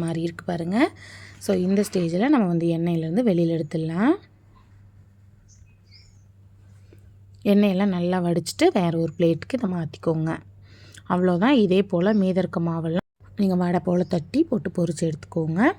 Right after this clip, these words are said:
So அவ்வளோதான். அது ரொம்ப, ரொம்ப டேஸ்டியா இருக்கும். கண்டிப்பா ட்ரை பண்ணி பாருங்க. இந்த வீடியோ உங்களுக்கு பிடிச்சிருக்கும்னு நினைக்கிறேன். வீடியோ பிடிச்சிருந்தா லைக் பண்ணி, ஷேர் பண்ணி, கமெண்ட் பண்ணுங்க. And மறக்காம நம்ம சேனலை சப்ஸ்கிரைப் பண்ணி பக்கத்துல இருக்க பெல் ஐகானை கிளிக் பண்ணி வச்சுக்கோங்க. அப்போ தான் நான் அடுத்தடுத்து போடுற வீடியோ உங்களுக்கு நோட்டிஃபை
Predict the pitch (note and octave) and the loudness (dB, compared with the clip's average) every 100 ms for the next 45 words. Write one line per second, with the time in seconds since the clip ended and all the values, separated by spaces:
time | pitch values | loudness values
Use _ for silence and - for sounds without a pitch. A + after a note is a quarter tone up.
0 | - - _ _ - F3+ E3 E3 F3+ F3+ | -8 -20 _ _ -2 0 0 0 0 2
1 | B3 A#3+ E3 F3 G#3 C4 A#3 G3+ G#3+ F#3 | 2 2 0 0 2 2 2 2 2 0
2 | E3 - F3 E3+ E3+ - E3 E3+ F#3 - | -2 -4 -4 -4 -6 -6 -4 -4 -4 -4
3 | D#3+ D#3+ D#3+ D#3 D#3+ E3+ B3+ - - - | -6 -6 -6 -4 -4 -2 -4 -4 -18 -20
4 | - - - F#3 F#3 F#3+ F3+ E3 F#3+ - | -20 -20 -4 2 4 4 2 0 -2 0
5 | A3 A#3+ G#3+ G#3 C4+ G3+ F3 F3 F3 F3 | 2 4 4 2 2 2 2 0 0 0
6 | E3+ G3+ F#3+ G3 G3 G3 G3 F#3+ F#3+ G3 | 0 -2 0 -2 0 -2 0 -2 0 0
7 | G3 G3+ F3 E3+ E3 F#3 G3+ G3 E3 E3 | 2 0 0 -2 -4 -2 0 0 -2 -2
8 | E3 D#3+ D#3+ - F#3 F#3 A3 G#3+ F3+ E3 | -4 -4 -8 -4 -4 -2 -2 -2 -4 -2
9 | E3 E3 F3 F#3+ G3 G3 F#3 F3+ G3 G3 | -2 0 0 0 0 0 0 -2 0 -2
10 | F#3+ F#3 G3+ B3 - - - - G#3 G3+ | -2 0 2 2 -2 -16 -20 -2 0 4
11 | B3 C4 G3+ F3+ G3+ G3 F#3+ F3 E3+ F3+ | 4 6 4 4 2 2 2 2 2 2
12 | G3+ G3 E3+ E3+ E3+ F#3 | 2 2 0 -2 -2 -2